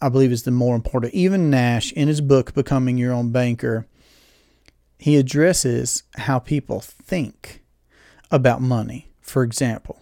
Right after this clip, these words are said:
okay? So I'm just right in line with that, I'm saying. So, yes, we should set the bar as high as possible.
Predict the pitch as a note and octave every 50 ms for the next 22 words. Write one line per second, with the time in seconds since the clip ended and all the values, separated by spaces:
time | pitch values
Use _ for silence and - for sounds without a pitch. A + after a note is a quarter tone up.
0 | - _ - A#2+ - B2+ A#2+ D#3 E3+ - _ - - - - - _ _ - -
1 | - C3 B2+ B2 B2 - - D3+ C#3 C#3+ D3 C#3 D3 C#3 - - E3 D3 D3 C#3+
2 | C#3 C#3 C#3 C#3 C3 B2+ B2 A#2+ A#2+ A#2+ A2+ - B2 A#2 A2 G#2+ G#2 G2+ G#2+ -
3 | - - - - G#2+ - - - - - - - _ _ - - - C#3+ B2+ B2
4 | B2+ - - _ _ _ _ _ _ _ _ _ _ E3 C#3+ D#3 F3 G3+ G3 -
5 | - F3+ E3+ - - C#3+ - - - D#3+ D3 C#3+ C3+ C3 B2 C3 C3 C3+ C#3 C3+
6 | C3+ C#3 C#3+ - - C#3 B2 - - - - - - C#3 C3 B2+ C3+ C3+ C#3 D3
7 | D#3 - - D3 B2+ - - - - - - D3 C#3 C3 - - - A#2 A#2 A2+
8 | G#2 G2+ G2+